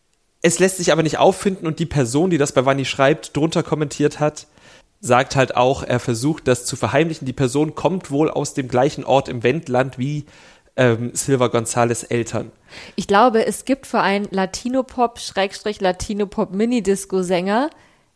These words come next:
Speaker 2: nichts Schlimmeres, als Klaus Gün-, Günther zu heißen.
Speaker 1: Ja, also deshalb wollen wir da auch gar nicht drauf rumreiten. Nur wenn wir schon sehen, dass quasi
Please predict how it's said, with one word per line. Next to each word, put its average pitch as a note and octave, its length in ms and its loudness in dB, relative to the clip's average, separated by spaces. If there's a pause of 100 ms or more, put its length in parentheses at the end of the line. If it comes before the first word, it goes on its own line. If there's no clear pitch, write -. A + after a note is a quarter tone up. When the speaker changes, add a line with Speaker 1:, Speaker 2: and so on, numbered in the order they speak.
Speaker 2:
nichts A3 240 -2
Schlimmeres, A3 440 0
als - 260 -6
Klaus F3 260 -4
Gün-, G3 280 -4 (160)
Günther G3 280 -2
zu D#3 160 -8
heißen. D#3 280 -6
Speaker 1:
Ja, A2+ 140 2 (140)
also C#3 120 4
deshalb D3+ 280 4
wollen E3 180 4
wir F3 60 4
da D#3+ 80 6
auch D3+ 120 2
gar D#3 140 4
nicht E3+ 140 0
drauf - 260 0
rumreiten. C#3+ 560 2
Nur D3+ 400 4
wenn E3 300 2
wir D#3+ 100 6
schon B2+ 240 0
sehen, A#2+ 240 2
dass A#2+ 220 0
quasi A#2+ 540 2